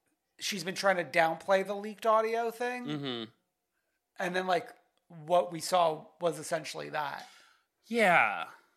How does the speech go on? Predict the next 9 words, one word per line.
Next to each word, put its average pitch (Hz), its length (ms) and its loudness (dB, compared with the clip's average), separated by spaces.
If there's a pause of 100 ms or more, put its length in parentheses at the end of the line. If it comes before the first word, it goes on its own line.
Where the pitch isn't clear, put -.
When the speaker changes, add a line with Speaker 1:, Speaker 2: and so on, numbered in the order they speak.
(520)
Speaker 2:
And 180 320 2
Speaker 1:
Like, 180 220 4
yelling 175 420 8
at 160 220 0
her 160 140 0
parishioners. 156 880 -6 (400)
Speaker 2:
I, 185 540 2
like, 120 500 -4 (880)
uh, 143 180 -6